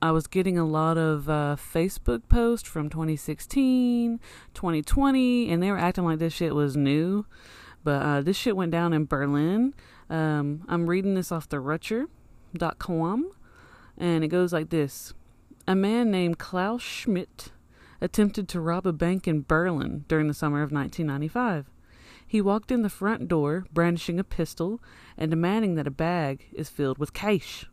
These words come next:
An understandably rattled bank teller asked the masked man if he needed a bag for the cash. He was attempting to clear out of the tills, to which he responded, 'You're damn right it's a real gun!' And the bank employees quickly realized that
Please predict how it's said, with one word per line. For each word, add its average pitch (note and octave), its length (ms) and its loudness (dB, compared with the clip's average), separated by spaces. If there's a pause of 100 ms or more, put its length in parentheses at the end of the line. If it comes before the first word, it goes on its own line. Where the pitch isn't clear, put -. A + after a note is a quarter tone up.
(640)
An - 160 -2
understandably A3 800 0
rattled G3 460 0
bank E3 260 0
teller D3 360 -8 (100)
asked F3 320 -4
the A3 80 2
masked F3+ 360 0
man D#3 480 -2
if E3+ 160 -4
he F#3 100 2
needed D#3 280 2
a D#3+ 40 0
bag F3 320 0
for F#3+ 80 -6
the F#3 80 -4
cash. C4+ 480 -2 (440)
He E3 100 0
was D#3 80 2
attempting D3+ 320 -2
to C#3+ 80 -6
clear C#3+ 260 -2
out C#3 280 -2 (140)
of C#3 80 -4
the D3 80 -6
tills, D3+ 440 -2 (580)
to F3+ 100 4
which D#3+ 200 4
he E3+ 100 -4
responded, F3 560 0 (220)
'You're D#4 120 8
damn F#4+ 320 12
right F#4 180 8
it's D4+ 140 2
a C4 60 2
real B3+ 200 6
gun!' A#3 480 4 (720)
And A#3+ 180 6
the A3+ 80 4
bank C#4+ 340 6
employees F3+ 600 2
quickly C4+ 400 -4
realized G3 460 -2
that D#3+ 240 -2